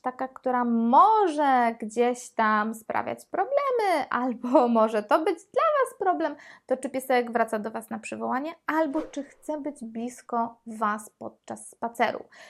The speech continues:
Bo w domu możecie być najfajowszym człowiekiem, tylko teraz pytanie, czy też jesteśmy najfajowszym człowiekiem na spacerkach. Jeśli cmokniecie na psa, zawołacie go, wypowiecie jego imię, a on pędzi co sił w łapkach, albo właśnie na spacerku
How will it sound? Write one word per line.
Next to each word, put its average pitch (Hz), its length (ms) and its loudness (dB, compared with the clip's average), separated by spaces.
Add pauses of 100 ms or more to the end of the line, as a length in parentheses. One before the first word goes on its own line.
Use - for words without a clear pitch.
(200)
Bo 262 440 6
w 233 100 -4
domu 262 180 4
możecie 233 380 0
być 220 200 -4
najfajowszym 262 720 2
człowiekiem, 277 420 -4
tylko 320 220 0
teraz 285 200 -4
pytanie, 247 360 -4
czy 285 100 -10
też 240 180 -6
jesteśmy 247 380 -6 (260)
najfajowszym 302 1040 -4
człowiekiem 247 560 -8
na 226 180 -4
spacerkach. - 680 -6 (320)
Jeśli 339 500 2
cmokniecie 349 480 -4
na 214 120 -2
psa, - 460 -10
zawołacie 302 720 2
go, 226 340 -4 (240)
wypowiecie 320 440 0
jego 294 220 2
imię, 269 300 -2
a 349 160 6
on 381 100 2
pędzi 381 520 2
co 339 140 -4
sił 311 220 -4
w 254 80 -6
łapkach, 240 480 0
albo 240 240 0
właśnie 320 260 -2
na 339 120 -2
spacerku 349 540 -2